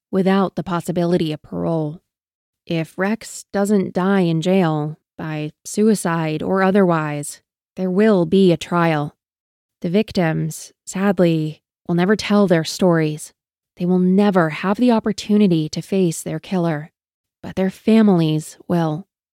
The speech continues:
Though I'm relieved that Rex has been taken off the streets and will likely be brought to justice,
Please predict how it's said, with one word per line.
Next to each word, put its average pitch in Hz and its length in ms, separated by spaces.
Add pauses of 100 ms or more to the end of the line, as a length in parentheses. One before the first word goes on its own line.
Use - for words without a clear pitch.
(880)
Though 226 280
I'm 208 300
relieved 180 560
that 170 160
Rex 180 280
has 208 120
been 196 120
taken 202 340
off 185 160
the 170 80
streets 165 720
and 165 280
will 170 120
likely 208 460
be 202 120
brought 170 300
to - 80
justice, 160 720